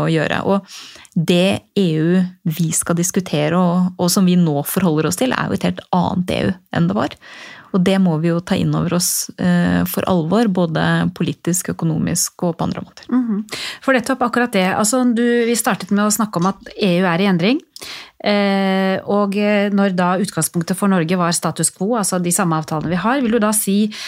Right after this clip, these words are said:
Speaker 2: hvis vi skulle diskutere litt grann da, eh, fordeler og ulemper ved et norsk, eh, E U-medlemskap på et mer prinsipielt nivå, så kan man tenke seg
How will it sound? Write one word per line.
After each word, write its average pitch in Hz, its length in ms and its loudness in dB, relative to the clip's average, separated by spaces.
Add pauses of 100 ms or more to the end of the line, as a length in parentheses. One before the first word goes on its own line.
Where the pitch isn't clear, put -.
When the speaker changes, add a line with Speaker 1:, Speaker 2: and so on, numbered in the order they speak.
(180)
Speaker 2:
hvis 208 160 0
vi 214 80 0
skulle 220 180 0
diskutere 226 400 0
litt 254 160 -2
grann 202 240 2
da, 190 140 2 (160)
eh, 185 180 2
fordeler 170 480 0
og 180 80 0
ulemper 185 560 0
ved 170 300 0
et - 100 -6
norsk, 170 380 -2
eh, 170 500 0
E 151 60 0
U-medlemskap 160 720 -2
på 175 160 0
et 170 220 -8
mer 170 180 2
prinsipielt 165 480 -2
nivå, 180 300 2
så - 100 -2
kan 202 160 2
man 208 80 2
tenke 208 240 0
seg 190 320 0